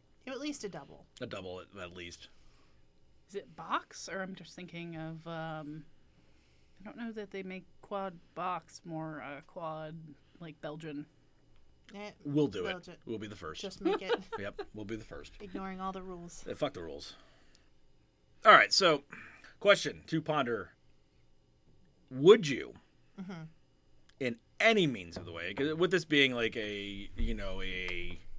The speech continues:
Speaker 2: a, the, um, coming back as a vengeful spirit, uh, or an Onryo, uh, in,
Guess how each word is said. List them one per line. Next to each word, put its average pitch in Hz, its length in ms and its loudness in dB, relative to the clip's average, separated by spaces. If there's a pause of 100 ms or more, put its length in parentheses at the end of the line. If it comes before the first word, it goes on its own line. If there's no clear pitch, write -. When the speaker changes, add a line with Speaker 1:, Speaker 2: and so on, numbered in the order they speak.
Speaker 2:
a, 95 460 -2
the, 101 300 -8
um, 90 480 -6 (840)
coming 139 280 0
back 123 300 6
as 110 240 -4
a 104 160 -6
vengeful 120 480 0
spirit, 107 600 -4 (200)
uh, 95 360 -4
or 101 200 -6
an 95 100 -10
Onryo, 104 580 -6 (240)
uh, 87 280 -8
in, 95 340 -10